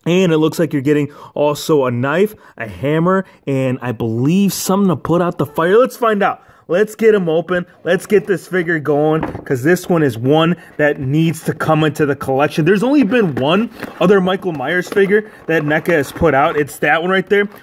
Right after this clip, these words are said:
We are gonna do a quick comparison. I'm gonna tell you this right now. From the get-go, I'm noticing that, well, actually with really any Michael Myers, um, well, any just figure in general, th-, since they've redone most of these, 'cause a lot of 'em they had put out,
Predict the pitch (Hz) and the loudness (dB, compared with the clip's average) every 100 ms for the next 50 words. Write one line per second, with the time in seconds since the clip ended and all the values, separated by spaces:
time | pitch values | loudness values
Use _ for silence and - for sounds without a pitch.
0 | - 139 160 165 151 160 160 - 156 156 | -4 0 0 0 0 0 0 -2 -6 -6
1 | 123 131 139 151 170 170 - - 139 202 | -8 -2 -2 0 -2 -4 -8 -6 0 2
2 | 214 226 208 190 139 123 160 190 170 160 | 2 2 4 2 0 -2 0 0 -2 -2
3 | 175 180 _ - - - 190 202 135 175 | -2 -4 _ -20 -12 -2 2 4 2 -2
4 | 165 185 175 160 165 175 - 170 160 151 | 0 -2 0 0 0 0 0 0 2 2
5 | 160 196 202 226 269 214 180 135 180 185 | 2 2 4 2 2 2 2 0 2 2
6 | 180 - - 165 175 190 190 151 156 156 | 0 -10 -10 -2 2 4 2 2 -2 -2
7 | 156 120 147 160 160 - - - 143 135 | -2 0 0 0 -2 -8 -12 -4 0 0
8 | 113 101 _ _ - 170 160 156 180 208 | -2 -8 _ _ -2 0 0 2 2 4
9 | 165 151 - 143 190 - - 196 185 190 | 2 -2 -8 -2 -2 -2 -2 0 2 0
10 | 139 160 160 98 107 175 151 165 143 151 | 0 -2 -2 -4 -10 -12 -6 -6 0 0
11 | 127 160 143 151 143 131 151 165 180 185 | 2 0 2 2 2 0 0 0 0 -2
12 | - - 165 156 156 175 214 202 165 147 | -6 -2 0 4 4 4 2 2 0 0
13 | 147 131 - 156 139 165 | 0 -2 -2 0 2 0